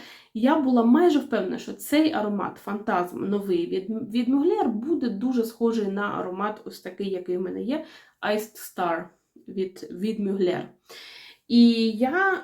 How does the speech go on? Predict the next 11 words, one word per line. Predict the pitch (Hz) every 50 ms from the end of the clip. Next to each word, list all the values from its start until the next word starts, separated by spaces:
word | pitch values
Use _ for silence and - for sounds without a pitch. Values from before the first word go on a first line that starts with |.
| - 233
е, |
навіть, | 240 233 226 226 226 247 247 269 262 262 240 240 233 - - - 220
е, | - 214 214 208 208 196 -
я | - 208 208 - 247 262 277 311
це | 302 - - 277 262 240
з-, | 233 226 -
я | 226 247 262 269
зробила | 254 247 247 220 240 240 214
такий | 208 - - 214 - 233 220 208
висновок, | 208 233 311 403 - - 294 247 214 190 185 180 - - -
е, | -